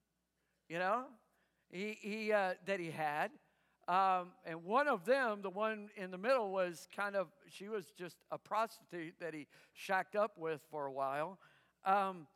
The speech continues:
but, <laughs> but it's, it's, it's crazy. Um, you know, the first one that he had, um, and w-, and we're gonna talk a little bit more about her in just a minute, but the first one that he had, um, in the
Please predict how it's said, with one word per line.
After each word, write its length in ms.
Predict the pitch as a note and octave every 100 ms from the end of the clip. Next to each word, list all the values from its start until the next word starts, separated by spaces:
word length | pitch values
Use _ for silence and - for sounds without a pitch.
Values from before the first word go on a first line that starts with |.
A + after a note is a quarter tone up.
| _ _ _ -
but, 240 | G#3 B3+ A#3 _ _
<laughs> 260 | - - -
but 140 | B3
it's, 200 | G3+ - - - _
it's, 320 | G#3 G3 - -
it's 220 | F#3+ -
crazy. 680 | - C4+ D4 D4 F3+ G3+ F#3+ - _ _ -
Um, 280 | G3+ G3 F3+ _ _ _ _ _ _ _ _ -
you 100 | A3+
know, 180 | A3 G3 - _ _
the 120 | F#3+ F3+ -
first 400 | D4+ E4 - A3
one 360 | F3+ E3 G3 - _ _ _ _ _ -
that 160 | A3
he 180 | G#3 F#3+
had, 440 | E3 E3 D3+ E3 A3 _ _ _ _ _ _ -
um, 340 | G3 G3+ F#3+ E3+ - -
and 120 | F#3
w-, 100 | G#3+
and 100 | G#3+
we're 100 | G3+
gonna 120 | G3+
talk 240 | F#3+ G#3+ G3+
a 60 |
little 240 | F#3 G#3 A#3
bit 200 | G#3 G3+
more 200 | G3 G3+
about 300 | F3 E3 D#3
her 220 | A3 B3
in 100 | F#3
just 280 | F3 F#3 F#3
a 40 |
minute, 380 | E3+ B3+ A#3 F#3+
but 180 | F3 F3+
the 80 | F3
first 400 | - C4 D#4 C4+
one 180 | B3 G#3
that 140 | F#3+
he 120 | F#3
had, 380 | E3 F#3+ G3 G3+ F#3+ - - - -
um, 340 | A3+ G#3+ E3+ - _ _ _ _ _ -
in 280 | A#3+ B3
the 120 | A3